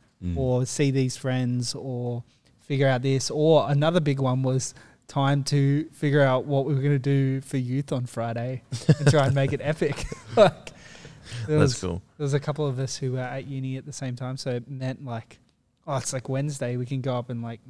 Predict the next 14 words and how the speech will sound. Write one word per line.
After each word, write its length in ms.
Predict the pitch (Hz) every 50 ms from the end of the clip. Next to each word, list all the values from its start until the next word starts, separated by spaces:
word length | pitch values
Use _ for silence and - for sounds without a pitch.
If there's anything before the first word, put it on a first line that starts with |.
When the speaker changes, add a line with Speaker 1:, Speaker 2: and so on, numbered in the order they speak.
| 131 123 120
Speaker 2:
make 220 | 120 123 127 -
something 340 | - - 104 - - 110 107 _ _ _
or 80 | _ _ _ _
try 200 | - - 147 131
and 140 | 123 123 123 - _ _ _ _ _
do 140 | - 147 131
something 360 | 120 - 139 117 113 113 117 120 - - - _ _ _ _ _ _
fun 440 | _ - - 123 120 127 123 120 120
for 400 | - - - 127 120 117 117 117
youth 320 | 113 110 113 127 131 -
on 100 | 147 131
Friday." 340 | 117 - 110 104 101 101 104 113
That 160 | 110 107 -
was, 200 | 104 135 -